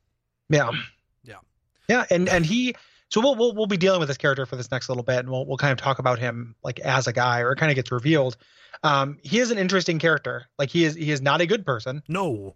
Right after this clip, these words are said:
Speaker 1: Um, but he's really well sketched, and he is not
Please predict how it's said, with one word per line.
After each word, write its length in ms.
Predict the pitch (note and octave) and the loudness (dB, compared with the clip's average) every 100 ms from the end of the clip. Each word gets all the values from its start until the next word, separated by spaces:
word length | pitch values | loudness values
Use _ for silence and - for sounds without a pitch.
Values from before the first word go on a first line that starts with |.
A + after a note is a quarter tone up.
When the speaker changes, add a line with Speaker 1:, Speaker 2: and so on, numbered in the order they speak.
| - | -2
Speaker 1:
Um, 380 | D3 C#3 C#3 D3 | 0 2 0 -4
but 160 | D3+ E3 | -2 0
he's 220 | F#3 D#3 | 0 -2
really 320 | D#3+ G3+ G#3 | -4 -2 0
well 240 | F3+ E3 D3 | 0 0 -4
sketched, 920 | - - - B2+ A2+ - - - - _ _ _ _ _ _ _ | -8 -12 -4 -4 -4 -6 -6 -6 -12 _ _ _ _ _ _ _
and 520 | E3 D3+ C#3+ C#3 C#3 - | 0 2 2 0 -4 -8
he 200 | - E3+ | -6 0
is 120 | D#3+ C#3 | 0 0
not 480 | D3 D3+ D#3 D#3 | -2 0 0 -2